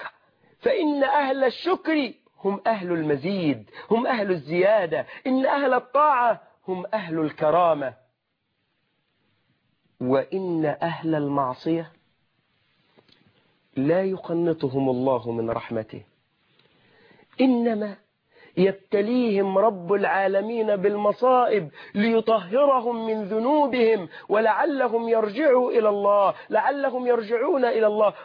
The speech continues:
"ظهر الفساد في البر والبحر بما كسبت أيدي الناس ليذيقهم بعض الذي عملوا".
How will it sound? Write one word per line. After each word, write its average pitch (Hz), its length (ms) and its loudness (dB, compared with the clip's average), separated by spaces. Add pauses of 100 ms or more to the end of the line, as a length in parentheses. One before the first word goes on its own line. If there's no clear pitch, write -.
"ظهر 202 360 2
الفساد 190 560 -2
في 185 120 -6
البر 170 360 2
والبحر 165 480 0
بما 156 300 0
كسبت 143 520 -4
أيدي 139 240 0
الناس 131 420 0 (240)
ليذيقهم 247 960 2
بعض 190 280 2
الذي 185 400 0
عملوا". 160 400 0